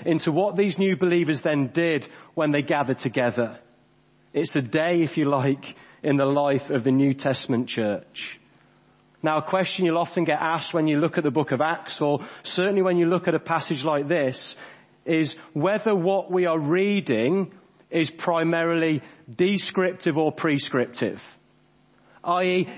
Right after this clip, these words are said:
is Luke simply describing what was here two thousand years ago, or is he prescribing what should be for every future generation?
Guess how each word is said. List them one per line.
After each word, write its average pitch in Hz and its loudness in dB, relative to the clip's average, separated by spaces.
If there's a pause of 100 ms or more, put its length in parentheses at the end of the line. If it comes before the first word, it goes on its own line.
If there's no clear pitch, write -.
is 220 0
Luke 233 0
simply 220 0
describing 180 0 (120)
what 156 0
was 151 0
here 147 0
two 151 0
thousand 135 0
years 120 2
ago, 120 0 (680)
or 175 2
is 226 0
he 220 2 (220)
prescribing 196 0 (160)
what 180 0
should 165 -4
be 165 2
for 147 0
every 170 0 (180)
future 170 0
generation? 131 0